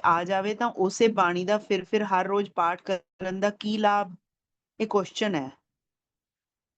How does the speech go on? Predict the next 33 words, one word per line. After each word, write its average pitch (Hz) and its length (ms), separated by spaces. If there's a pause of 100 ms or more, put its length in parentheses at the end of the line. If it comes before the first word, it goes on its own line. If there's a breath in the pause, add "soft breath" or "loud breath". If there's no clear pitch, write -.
(180)
ਪਰ 202 240
ਉੱਤਰ 233 360
ਦਿੱਤਾ 190 340
ਗਿਆ, 185 220
"ਹਰੇਕ 202 480
ਅੰਮ੍ਰਿਤਧਾਰੀ 190 680
ਗੁਰਸਿੱਖ 185 840
ਨੂੰ 165 340
ਅੰਮ੍ਰਿਤ 190 340
ਪਾਨ 170 280
ਕਰਨ 170 240
ਸਮੇਂ 170 320
ਪੰਜ 190 340
ਪਿਆਰਿਆਂ 165 460
ਵੱਲੋਂ 175 360 (520)
ਹੇਠ 220 240
ਲਿਖੀਆਂ 214 360
ਬਾਣੀਆਂ 175 480
ਦਾ 196 80
ਪਾਠ 165 460
ਨਿਤਾ 175 560
ਪ੍ਰਤ 208 340
ਨੇਮ 185 400
ਨਾਲ 190 260
ਕਰਨ 175 320
ਦੀ 185 120
ਹਦਾਇਤ 165 420
ਕੀਤੀ 170 320
ਜਾਂਦੀ 151 420
ਹੈ। 147 220 (640)
ਸ੍ਰੀ 208 280
ਜਪਜੀ 165 520
ਸਾਹਿਬ 190 360